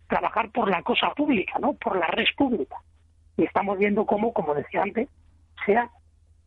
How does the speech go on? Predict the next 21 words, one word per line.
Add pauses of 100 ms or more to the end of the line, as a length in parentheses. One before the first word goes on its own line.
(300)
convertido
y
se
ha
trastocado
tanto
la
esencia (640)
que
ahora
mismo,
en
vez
de
trabajar
por
los
intereses
de
la
nación,